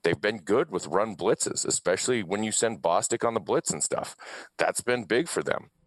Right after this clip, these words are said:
So I think first and ten's a critical down in terms of getting them to what my key is, is multiple third and seven pluses,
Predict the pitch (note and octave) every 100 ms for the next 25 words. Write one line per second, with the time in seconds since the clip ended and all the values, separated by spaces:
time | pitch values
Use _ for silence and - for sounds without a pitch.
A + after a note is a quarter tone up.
0 | _ _ _ _ - F#2 D#2+ _ - A2+
1 | D3+ A#2 F2+ - _ - - A#2+ - G#2
2 | - G#2+ G#2+ - B2 A#2+ - E2 D#2+ D#2
3 | F#2 - _ _ - - F#2 - A#2+ G2
4 | F#2 D2+ C3 C3+ F#2 E2+ - G2 - E2
5 | D#2+ - A#2 D#2 D#2 - - - - -
6 | E2+ F#2+ A#2 A#2+ - A2+ - G2+ G2 G2
7 | - F2 D#2+ D#2+ - B1 - -